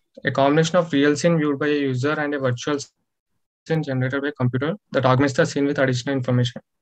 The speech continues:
Means it merges the real world with the virtual world. It overlays digital objects onto our view of the real world. Mm, an A R system adds virtual computer generated objects,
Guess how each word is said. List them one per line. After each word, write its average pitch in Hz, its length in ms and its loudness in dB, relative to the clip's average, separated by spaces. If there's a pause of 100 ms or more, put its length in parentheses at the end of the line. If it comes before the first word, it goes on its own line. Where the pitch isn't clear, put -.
(180)
Means 165 300 2
it 156 200 -6
merges 139 480 2
the 180 460 6
real 139 240 4
world 151 200 0
with 143 160 -2
the 170 120 2
virtual 139 420 0
world. 120 320 -4 (600)
It 131 140 -8
overlays 151 580 0
digital 147 360 -2
objects 143 340 -2
onto 147 240 0
our 165 600 4
view 127 240 0
of 127 120 -2
the 127 120 -4
real 127 220 0
world. 117 200 -2 (1700)
Mm, 131 220 -6
an 139 120 0
A 139 100 6
R 151 80 4
system 160 400 -2
adds 151 260 0
virtual 139 360 -2
computer 143 320 0
generated 139 420 2
objects, 139 560 0